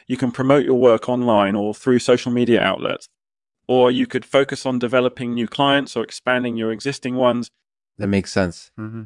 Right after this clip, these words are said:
Speaker 2: And what do you think are the biggest benefits to pursuing this kind of monetization and expansion strategy?
Speaker 1: I,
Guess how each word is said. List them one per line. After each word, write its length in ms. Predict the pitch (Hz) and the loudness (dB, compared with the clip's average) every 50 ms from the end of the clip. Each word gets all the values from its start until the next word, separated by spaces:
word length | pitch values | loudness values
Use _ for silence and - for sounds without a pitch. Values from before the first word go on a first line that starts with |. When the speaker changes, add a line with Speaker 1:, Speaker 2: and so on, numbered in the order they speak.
| - _ _ | -18 _ _
Speaker 2:
And 440 | - 110 110 104 101 101 98 - - _ _ _ _ | 0 0 2 2 2 0 -2 -6 -10 _ _ _ _
what 120 | - 123 | 0 2
do 60 | 139 151 | 2 2
you 120 | 147 139 | 0 0
think 240 | - - 135 123 127 | 0 0 0 2 2
are 80 | 120 | 2
the 360 | 107 95 107 98 98 95 90 87 | 2 4 4 4 4 2 0 0
biggest 380 | 92 110 107 107 104 87 85 | -2 0 0 0 -2 -2 -2
benefits 480 | 95 104 104 107 101 - 110 101 - - | 0 0 0 0 0 0 -2 -2 -2 -4
to 120 | - - - | -10 -14 -12
pursuing 500 | - 98 - - - 110 110 107 107 101 | -10 -12 -12 -6 -2 0 0 2 0 0
this 160 | 98 92 - | -4 -6 -8
kind 240 | - - 101 98 98 | -4 -2 -2 -2 -2
of 60 | 95 | -2
monetization 840 | 95 95 95 92 90 90 82 95 98 95 90 - - 98 90 90 | -2 -2 -2 -2 -4 -4 -2 0 0 0 0 -2 -6 -8 -8 -8
and 140 | 90 87 87 | -8 -10 -12
expansion 540 | 82 - - - 104 104 104 - - 98 90 | -12 -14 -8 -4 -2 -2 -2 -2 -6 -10 -12
strategy? 800 | - - - 92 92 92 95 92 87 95 92 92 92 85 - _ _ _ _ _ _ _ _ _ _ _ - | -8 -4 0 2 2 2 0 -2 -2 -2 -2 -2 -2 -4 -6 _ _ _ _ _ _ _ _ _ _ _ -6
Speaker 1:
I, 140 | - - | -6 -2